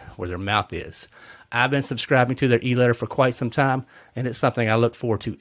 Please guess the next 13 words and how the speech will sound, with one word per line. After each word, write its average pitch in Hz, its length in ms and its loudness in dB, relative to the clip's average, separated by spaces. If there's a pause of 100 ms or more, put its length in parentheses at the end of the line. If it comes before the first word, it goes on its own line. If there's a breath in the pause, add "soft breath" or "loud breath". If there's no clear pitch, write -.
every 135 240 0
month, 110 340 0 (240 soft breath)
and 120 120 -4
I've 95 120 -6
learned 110 280 -2
a - 40 -10
ton. 107 440 -8 (520 loud breath)
They're 135 200 4
a 123 40 2
conservative 139 600 0
group 107 440 -4
with 120 140 -6
an - 80 -6